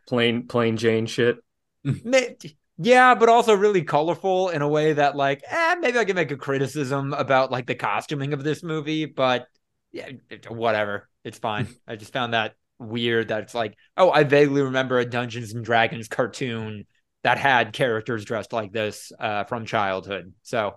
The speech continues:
Speaker 3: all right, cool.
Speaker 2: Yeah.
Speaker 3: Uh,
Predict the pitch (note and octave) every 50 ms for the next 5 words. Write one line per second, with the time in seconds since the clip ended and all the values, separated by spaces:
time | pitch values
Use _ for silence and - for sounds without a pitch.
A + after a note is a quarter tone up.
0 | _ - D3 D3 B2 G2+ F#2 - _ _ _ _ _ - C3+ A2 F2+ - _ _
1 | _ _ _ _ _ _ _ _ _ _ _ _ _ _ _ _ _ _ _ _
2 | _ _ - A2 G#2 A2 B2 A#2+ _ _ _ - - _ _ _ _ - A#2 A2
3 | G#2+ G#2+ G#2+ A2 A2 A2 A2 A2